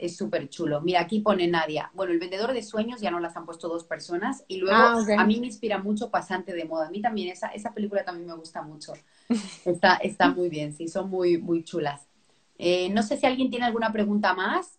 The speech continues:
Speaker 1: eh, para, yo voy repasando los comentarios porque es que no he
Speaker 2: Sí.
Speaker 1: llegado a los de arriba, había un montón de comentarios
Speaker 2: <laughs>
Speaker 1: arriba, sí, sí, sí.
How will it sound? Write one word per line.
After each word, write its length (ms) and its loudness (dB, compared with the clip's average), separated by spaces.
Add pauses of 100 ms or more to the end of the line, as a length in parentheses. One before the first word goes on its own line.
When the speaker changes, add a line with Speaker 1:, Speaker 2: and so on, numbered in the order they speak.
Speaker 1:
eh, 800 -4
para, 320 -2
yo 180 -2
voy 100 -4
repasando 640 -4
los 140 -10
comentarios 440 -4
porque 220 -8
es 80 -12
que 100 2
no 80 6
he 40 4
Speaker 2:
Sí. 20 4
Speaker 1:
llegado 240 4
a 60 2
los 160 -2
de 80 0
arriba, 300 2
había 180 -2
un 60 -2
montón 240 8
de 60 -16
comentarios 560 0
Speaker 2:
<laughs> 0 -
Speaker 1:
arriba, 340 -2
sí, 200 -12
sí, 180 -8
sí. 280 -4